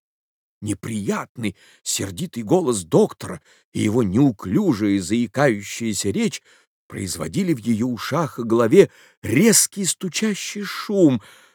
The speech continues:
Потом же ей стало казаться, что жестикулирующий доктор бьёт её своею шляпой по голове. «Неправда», выговорила она тихо и умоляющим голосом.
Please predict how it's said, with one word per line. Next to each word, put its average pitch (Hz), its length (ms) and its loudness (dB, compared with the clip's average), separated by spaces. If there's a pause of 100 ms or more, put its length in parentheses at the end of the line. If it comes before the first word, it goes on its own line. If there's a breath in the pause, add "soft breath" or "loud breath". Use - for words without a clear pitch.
(160)
Потом 165 360 0
же 151 80 2
ей 151 200 6
стало 165 320 2
казаться, 160 600 2
что 170 260 -4
жестикулирующий 185 1000 -4
доктор 196 420 2
бьёт 143 460 2
её 202 260 0
своею 233 560 -2
шляпой 196 600 2
по 131 160 -2
голове. 135 580 0 (920)
«Неправда», 185 1080 4 (600)
выговорила 143 640 6
она 151 180 2
тихо 208 380 -6
и 196 40 -2
умоляющим 165 760 0
голосом. 165 560 0